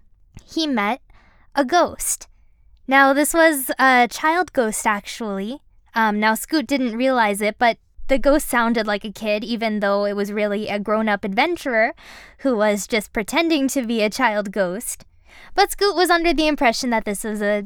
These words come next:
a real actual ghost. So he's very intrigued by this, and the ghost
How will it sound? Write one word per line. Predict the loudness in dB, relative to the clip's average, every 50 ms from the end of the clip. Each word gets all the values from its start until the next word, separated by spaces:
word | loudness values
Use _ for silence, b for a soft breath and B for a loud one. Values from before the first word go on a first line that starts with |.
| -8 -6 -2
a | 0 0 0
real | -2 -4 -4 -2 -2 0
actual | -2 -2 -4 -6 -12 -10 -8 -8 -8 -6
ghost. | 0 2 2 2 0 -2 -8 -10 -10 -10 -12 -18 _ _ _ _ _ _ -20 -12
So | -10 -4 0 2 4 4 4 2 0 -2 B B B B B B B B
he's | -2 0 0 0 0 0
very | 2 4 4 4 4 2 2
intrigued | 2 0 0 0 -2 -2 -2 -2 -2
by | -4 -2 -2 -2 -2
this, | -2 -2 -2 -2 -2
and | -2 -2
the | 0
ghost | 0 0 0 0 0 -2